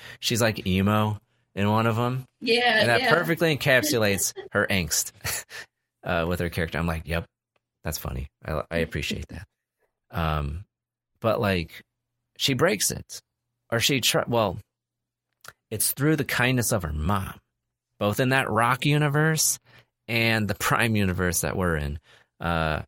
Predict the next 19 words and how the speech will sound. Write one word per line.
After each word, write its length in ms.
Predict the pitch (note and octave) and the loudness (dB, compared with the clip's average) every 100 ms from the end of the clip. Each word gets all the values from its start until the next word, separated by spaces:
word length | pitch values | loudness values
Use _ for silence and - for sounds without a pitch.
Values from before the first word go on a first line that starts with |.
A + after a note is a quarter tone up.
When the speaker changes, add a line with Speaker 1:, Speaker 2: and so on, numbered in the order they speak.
| _ _ _ - | _ _ _ -6
Speaker 1:
she 160 | - | -2
breaks 380 | G#2+ B2 C3+ B2+ | 2 4 4 4
that 220 | C3 G#2+ | 2 2
cycle 720 | - - G#2 F#2+ - E2+ D#2+ - | 2 2 2 0 -4 -4 -4 -4
of 120 | E2 | -4
generational 640 | D2+ F#2 E2 E2 - D#2 | -2 0 0 -2 -2 -4
trauma, 480 | - D2+ D2+ D2 D2+ - | -6 -6 -6 -6 -8 -10
of 260 | - E2 - - | -10 -10 -8 -2
multi-dimensional 1700 | G2 G#2+ - G#2 G2+ F2+ - - F#2+ B2 A#2 A#2+ A#2+ - F#2+ D2+ C#2 | 0 2 0 0 -2 -4 -12 -6 0 2 4 2 2 2 2 0 -2
trauma. 440 | - - - D#2+ - | -4 -6 -6 -8 -4
She 160 | - | -2
breaks 360 | F2+ F#2+ E2 - | 0 0 0 -4
it. 120 | - _ _ _ _ - | -8 _ _ _ _ -14
She 140 | - | -4
chooses 360 | G2 G#2+ F#2 E2+ | 0 0 0 -2
to 100 | F#2+ | -2
love 200 | E2+ D#2 | -2 -4
her 80 | - | -6
kid. 260 | - - | -10 -12